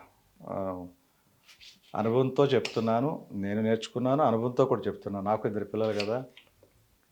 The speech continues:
నేనేం చేస్తే మా పిల్లలు కూడా అదే చేయటం మొదలెట్టారు. ఒక టైంలో చూసా, గబుక్కుని ఎవరినన్నా తిట్టానంటే, నేను తిట్టడం అంటే మరీ అంత బూతులు తిట్టను, సేమ్ అదే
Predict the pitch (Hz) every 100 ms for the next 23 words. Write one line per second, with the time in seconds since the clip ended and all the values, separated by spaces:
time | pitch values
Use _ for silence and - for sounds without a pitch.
0 | _ - 120 135 147 175 180 180 180 180
1 | 147 143 147 - - 127 127 131 151 165
2 | 175 156 135 151 143 131 117 110 104 104
3 | 104 107 113 131 143 139 135 135 - 92
4 | - _ _ _ _ - - - 131 165
5 | 180 190 160 156 147 139 139 135 131 160
6 | - 196 185 180 180 151 135 156 135 127
7 | 104 - 113 139 139 151 113 120 151 147
8 | 139 117 123 135 120 107 104 170 208 -
9 | _ _ _ _ _ _ _ _ - 175
10 | 208 208 170 190 175 151 156